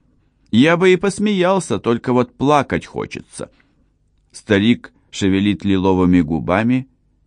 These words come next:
приоткрывает рот, и я вижу за его искрошенными зубами белесый язык. Он глотает слюну и, похоже, сейчас заговорит.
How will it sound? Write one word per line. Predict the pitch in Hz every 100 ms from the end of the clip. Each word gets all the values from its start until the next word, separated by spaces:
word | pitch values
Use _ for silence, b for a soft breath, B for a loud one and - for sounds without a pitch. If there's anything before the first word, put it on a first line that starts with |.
| _ -
приоткрывает | 107 104 - 117 101 92 82 82 85
рот, | 95 123 - - b b b b b b
и | 104
я | 135
вижу | 143 175 143 135
за | 117
его | 123 120 143 127
искрошенными | - 117 - 123 117 - 101 104 95
зубами | 87 95 113 147 135 117 - _ _
белесый | 92 120 117 135 131 123
язык. | 113 123 113 101 87 - - _ _ _ _ _ _
Он | 110 117 104
глотает | 120 117 117 107 95 -
слюну | - 92 92 113 143 135 _ _
и, | - 87
похоже, | 87 - 98 101 98
сейчас | 92 82 95 95 - _
заговорит. | 82 95 90 107 120 147 131 -